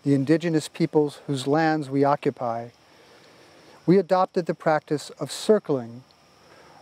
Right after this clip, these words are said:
rather than traversing the mound. Our virtual ceremony will observe that practice, and after my closing remarks, please travel with us, accompanied by the World House Choir,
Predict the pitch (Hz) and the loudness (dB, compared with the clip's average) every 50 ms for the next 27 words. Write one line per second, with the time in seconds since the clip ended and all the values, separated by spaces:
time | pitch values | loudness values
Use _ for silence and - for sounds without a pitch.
0 | _ - 143 156 160 160 170 151 160 160 147 - - 147 135 131 156 170 170 - | _ 2 2 2 2 2 0 0 0 -2 -2 -2 -2 -4 0 2 2 2 2 2
1 | - 156 143 139 135 131 135 135 131 120 113 107 104 107 - - - - _ _ | -2 -4 -2 -2 -2 -2 -2 -2 -2 -2 -4 -8 -10 -16 -20 -20 -20 -20 _ _
2 | _ _ _ _ _ _ - - _ - - - _ - - _ _ _ - 139 | _ _ _ _ _ _ -20 -20 _ -20 -20 -20 _ -20 -20 _ _ _ -2 0
3 | 139 135 127 147 165 165 - - 190 165 156 - - - 175 165 151 147 147 143 | 0 2 4 4 2 2 2 2 2 2 2 2 2 2 4 4 4 2 2 2
4 | 143 139 139 135 135 135 131 131 - _ _ _ _ _ _ _ _ - 143 143 | 2 0 0 0 0 -2 -2 -4 -8 _ _ _ _ _ _ _ _ 2 2 2
5 | 131 123 123 139 160 160 160 156 151 135 127 147 156 180 - _ - 147 123 117 | 2 0 2 4 4 4 4 2 0 0 0 0 0 0 0 _ -6 -6 -6 -6
6 | - - 120 110 - - - - - _ _ _ _ _ _ _ _ _ _ _ | -8 -10 -12 -10 -10 -10 -12 -14 -16 _ _ _ _ _ _ _ _ _ _ _
7 | _ _ - - _ - - 131 123 135 147 156 - - - 190 180 175 165 160 | _ _ -20 -20 _ -6 -2 0 0 2 2 2 2 2 0 0 2 2 2 0
8 | - - 170 160 156 147 170 156 156 156 156 143 131 123 123 135 - - - - | 2 2 2 2 2 2 0 0 0 0 2 0 0 0 -2 -2 -6 -10 -18 -18
9 | - - - _ _ _ _ _ _ _ _ _ _ _ _ _ - - _ _ | -18 -20 -20 _ _ _ _ _ _ _ _ _ _ _ _ _ -20 -20 _ _
10 | _ _ - - 160 180 196 - - - - 160 156 151 156 147 143 170 190 - | _ _ -2 0 2 2 2 0 -2 0 2 2 2 2 2 0 2 0 0 0
11 | 147 123 117 123 - - - - - - _ _ _ - 135 - - - 165 160 | 0 -2 -2 -2 -6 -10 -12 -14 -16 -20 _ _ _ -12 -10 -4 -2 -2 -2 0
12 | - 170 160 165 147 139 143 143 139 143 131 135 147 156 160 160 131 160 147 - | 0 0 2 2 2 4 2 2 4 2 2 2 4 2 2 0 0 -2 -2 -2
13 | - - - - 135 131 123 120 120 117 | -4 -6 0 2 2 2 2 0 -4 -6